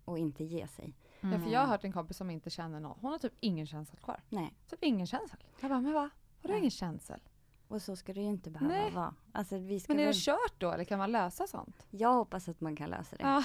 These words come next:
Speaker 1: Eh, jag hoppas att det kan röra sig. Alltså, nu ska inte jag uttala mig om enskilda fall och sådär. Men
Speaker 2: Nej.
Speaker 1: det kan ju vara att det är en muskel, alltså en muskel som är av någonstans.
Speaker 2: Ja.
Speaker 1: Eh, och, eh, som behöver liksom lagas.
Speaker 3: Och hur
Speaker 2: Ja.
Speaker 3: fasiken kan man hitta det?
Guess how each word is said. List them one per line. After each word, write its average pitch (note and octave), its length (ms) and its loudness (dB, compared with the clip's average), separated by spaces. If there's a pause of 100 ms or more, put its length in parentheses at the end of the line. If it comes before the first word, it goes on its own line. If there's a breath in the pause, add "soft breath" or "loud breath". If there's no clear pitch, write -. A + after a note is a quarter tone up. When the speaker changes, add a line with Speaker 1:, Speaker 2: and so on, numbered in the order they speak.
(120)
Speaker 1:
Eh, - 340 -2
jag G3 160 4
hoppas F#3+ 320 -4
att E3+ 100 -10
det F3 80 -6
kan E3+ 200 -4
röra E3+ 260 0
sig. A3 360 -4
Alltså, F3 220 -6
nu F3 160 -4
ska - 120 -8
inte D#3 160 -8
jag - 80 -8
uttala - 280 -12
mig - 180 -12
om F2 80 -12
enskilda - 400 -10
fall - 260 -8
och - 60 -14
sådär. - 340 -10
Men F3+ 180 -4
Speaker 2:
Nej. F#3+ 100 0
Speaker 1:
det F#3 140 -4
kan G3 240 -4
ju G3 80 -2
vara E3 300 -4
att C#3 180 -8
det F3+ 120 -6
är G3+ 40 -2
en G#3+ 100 0
muskel, D#3+ 500 -6
alltså D#3+ 160 -6
en E3 80 -2
muskel E3 280 -6
som D#3+ 180 -8
är - 40 -4
av G3 220 2
någonstans. E3 640 -8
Speaker 2:
Ja. E3 200 -4 (260 loud breath)
Speaker 1:
Eh, D#3+ 260 -4 (360)
och, - 400 -10
eh, F3+ 460 -12
som F3 180 -4
behöver E3 360 -6
liksom E3+ 360 -12
lagas. E3+ 420 -10
Speaker 3:
Och A#3 80 -8
hur C#4 100 -2
Speaker 2:
Ja. C#4 120 -4
Speaker 3:
fasiken C#4+ 480 -6
kan B3+ 140 -4
man C4 100 -2
hitta B3 300 -8
det? D#4 300 -10